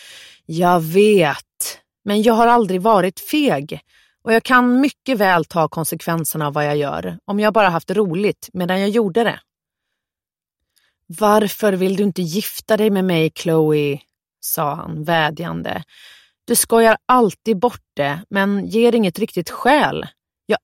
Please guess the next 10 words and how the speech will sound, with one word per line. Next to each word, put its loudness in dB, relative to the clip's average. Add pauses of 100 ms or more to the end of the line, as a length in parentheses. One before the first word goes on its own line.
(140)
älskar 2
dig, -4 (420)
och 0
du 4
vet 0
att -4
Cyrus 0
P -6
skulle -4
bli -4